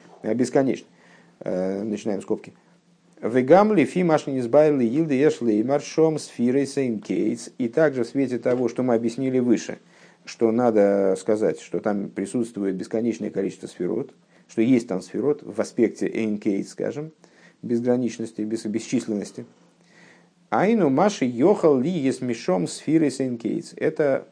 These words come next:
тоже, <laughs> это потенциал. Э, то есть это,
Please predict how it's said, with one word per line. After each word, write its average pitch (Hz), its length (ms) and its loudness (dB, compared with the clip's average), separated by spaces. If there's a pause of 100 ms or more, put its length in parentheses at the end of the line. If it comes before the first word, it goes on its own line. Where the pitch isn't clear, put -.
(140)
тоже, 135 280 4
<laughs> - 80 -10
это 135 320 0 (180)
потенциал. 123 560 0 (1200)
Э, 98 480 0
то 120 80 2
есть 110 220 2
это, 127 500 4